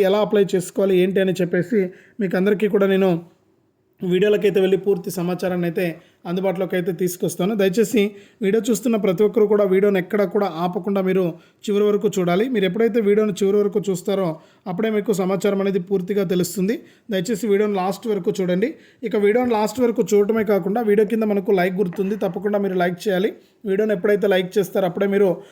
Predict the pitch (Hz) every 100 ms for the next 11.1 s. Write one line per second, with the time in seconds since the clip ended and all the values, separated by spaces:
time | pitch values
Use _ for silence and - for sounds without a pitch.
0 | - _ 247 214 226 202 196 196 196 196
1 | 185 180 170 - 180 180 175 165 175 185
2 | 175 190 170 180 208 185 170 196 202 190
3 | 180 175 214 180 196 330 - - - 214
4 | 247 226 233 233 208 208 202 226 233 214
5 | 196 208 208 180 175 202 - 208 208 294
6 | - _ - 196 190 202 220 208 185 190
7 | 202 311 - - _ - 190 214 208 196
8 | 180 214 190 202 208 208 196 185 - 208
9 | 175 208 208 202 202 185 185 180 185 180
10 | 175 190 214 190 170 214 214 233 180 208